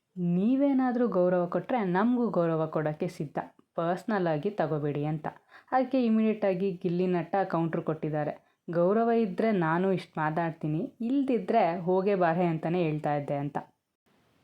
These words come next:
ಇದಕ್ಕೆ ಅಶ್ವಿನಿ ಗೌಡ ತುಂಬ ಕೋಪ ಮಾಡ್ಕೊಂಡು, "ಏಕವಚನ ನನ್ ಮೇಲ್ ಬೇಡ" ಅಂತ ಕೂಗಾಡ್ತಿದ್ದಾರೆ.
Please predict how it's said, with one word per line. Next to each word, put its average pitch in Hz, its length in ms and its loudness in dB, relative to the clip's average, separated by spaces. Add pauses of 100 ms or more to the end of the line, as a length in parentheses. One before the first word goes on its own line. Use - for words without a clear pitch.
(120)
ಇದಕ್ಕೆ 247 380 0
ಅಶ್ವಿನಿ 208 560 0
ಗೌಡ 190 240 2
ತುಂಬ 196 400 0
ಕೋಪ 185 260 2
ಮಾಡ್ಕೊಂಡು, 175 600 0
"ಏಕವಚನ 196 720 0
ನನ್ 170 280 0
ಮೇಲ್ 180 180 2
ಬೇಡ" 156 320 0
ಅಂತ 156 360 -2
ಕೂಗಾಡ್ತಿದ್ದಾರೆ. 156 1000 -4